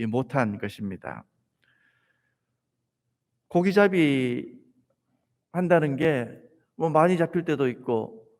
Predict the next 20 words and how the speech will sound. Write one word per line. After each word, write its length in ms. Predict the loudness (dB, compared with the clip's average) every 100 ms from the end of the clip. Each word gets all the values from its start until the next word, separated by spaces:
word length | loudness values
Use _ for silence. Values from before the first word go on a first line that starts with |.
| _
뭐 80 | -12
적게 300 | -4 2 2
잡힐 300 | 2 -2 -4
때도 240 | -2 -2 -2
있지만은 640 | -4 -6 -4 -4 -6 -8 -18 _ _ -4
이렇게 340 | -2 0 -2
밤새 420 | -4 -4 -4 -2
한 180 | -4 -2
마리도 680 | -2 0 0 0 0 -2 -12 -20 -6
낚이지 600 | 0 0 2 -4 -2 -2
않는 440 | 0 0 -2 -4 -2
경우는 360 | -2 -2 -6
정말 420 | -4 -2 -2 -2 -8 -20 _ _
드문 320 | 2 2 2
일이었습니다. 840 | -2 -4 -8 -14 -18 -18 -20 -20 -20 _ _ _ _ _ _ _ _ 2
이것은 600 | 2 4 -2 -4 -10 -20 _ -2
아마 280 | 2 4 4
예수님과의 540 | 4 2 0 2 2
만남을 540 | 2 0 0 -2 -8 -14 _ _ _ _ _ _ _ _ _
예고하는 720 | 4 4 4 2 0 -4 -8